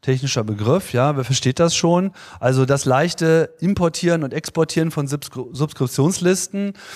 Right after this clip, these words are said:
ist halt so, äh, ein Pod-, eine Podcast-App kann es sich nicht leisten,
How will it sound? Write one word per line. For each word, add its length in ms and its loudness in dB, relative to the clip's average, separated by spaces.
ist 180 0
halt 180 2
so, 380 2
äh, 240 4
ein 140 -2
Pod-, 200 -6
eine 120 -6
Podcast-App 560 -4
kann 160 -2
es 80 -6
sich 160 -8
nicht 180 -4
leisten, 400 0